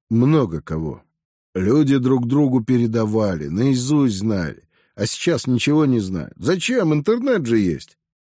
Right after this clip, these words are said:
"Ну, интернет, и что?" — сказала Юна. "Зато память для других вещей освобождается". "Для каких?" "Для каких? Ну, для человеческих отношений. Важнее помнить, что тебе другой человек сказал, чем Пушкина наизусть знать".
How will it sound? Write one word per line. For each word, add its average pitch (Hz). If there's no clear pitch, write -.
"Ну, 76
интернет, 73
и -
что?" — 95
сказала 123
Юна. 117
"Зато 104
память 127
для 87
других 82
вещей 139
освобождается". 110
"Для 101
каких?" 87
"Для 156
каких? 151
Ну, 165
для 87
человеческих 95
отношений. 107
Важнее 139
помнить, 147
что -
тебе 156
другой 139
человек 85
сказал, 73
чем 113
Пушкина 120
наизусть 78
знать". 69